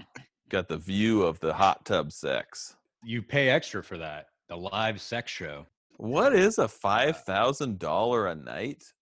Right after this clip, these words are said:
Speaker 1: hotel room? If
Speaker 2: I don't know,
Speaker 1: there's,
Speaker 2: as soon
Speaker 1: like
Speaker 2: as this, uh, as soon as we sign that big podcast contract, we'll, we'll find out.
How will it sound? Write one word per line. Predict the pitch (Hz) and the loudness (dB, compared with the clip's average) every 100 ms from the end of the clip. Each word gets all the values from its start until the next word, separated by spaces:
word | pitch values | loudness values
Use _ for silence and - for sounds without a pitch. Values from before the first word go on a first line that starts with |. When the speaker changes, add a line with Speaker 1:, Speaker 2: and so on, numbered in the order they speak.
| _ _ _ | _ _ _
Speaker 1:
hotel | - 107 101 - 113 185 | -6 -4 -4 0 0 0
room? | 101 64 50 - _ _ | -4 -6 -12 -20 _ _
If | - 90 - | -8 -4 0
Speaker 2:
I | |
don't | 101 | 2
know, | |
Speaker 1:
there's, | 98 | 2
Speaker 2:
as | 90 | 0
soon | 87 | 0
Speaker 1:
like | 87 | 0
Speaker 2:
as | 127 101 | -2 -6
this, | 98 113 - | -6 -6 -4
uh, | 117 107 107 101 101 - 107 | -2 -2 -2 -4 -8 -14 -14
as | 90 | -12
soon | - 120 | -8 -8
as | 110 - - | -8 -12 -10
we | 117 | -8
sign | - 107 113 110 | -8 -6 -4 -4
that | 107 95 | -6 -6
big | 110 107 - | -6 -8 -8
podcast | 98 113 113 98 87 - | -8 -8 -8 -10 -10 -10
contract, | - 82 82 90 82 80 - | -12 -14 -14 -14 -16 -16 -16
we'll, | 98 87 87 | -16 -16 -16
we'll | 110 104 | -12 -12
find | - 104 98 | -10 -10 -8
out. | 95 110 95 | -6 -4 -6